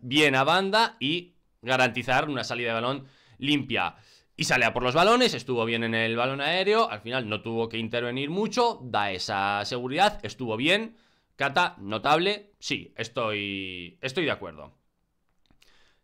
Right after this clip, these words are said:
Centrales, por un lado Irene Paredes, por otro Laia Codina. A mí el partido de Irene me parece, me parece muy bueno, tirando la línea de la selección española. En esa,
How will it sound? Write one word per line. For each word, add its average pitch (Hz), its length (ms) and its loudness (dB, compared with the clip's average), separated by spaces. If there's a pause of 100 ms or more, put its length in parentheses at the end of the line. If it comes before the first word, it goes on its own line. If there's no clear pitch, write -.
(340)
Centrales, 190 640 2
por 160 140 0
un 196 120 4
lado 226 320 4
Irene 170 260 -2
Paredes, 208 440 0
por 147 220 0
otro 139 880 2
Laia 131 500 0
Codina. 101 440 -4
A 131 100 -4
mí 165 140 0
el 170 80 -4
partido 147 240 -2
de 139 60 0
Irene 185 360 -2
me 120 140 -6
parece, 110 560 -4
me 117 100 -4
parece 165 220 -2
muy 139 160 0
bueno, 214 640 2
tirando 170 400 0
la 151 100 6
línea 151 360 2
de 135 120 2
la 131 140 2
selección 127 640 0
española. 170 560 -2
En 156 100 -4
esa, 175 460 0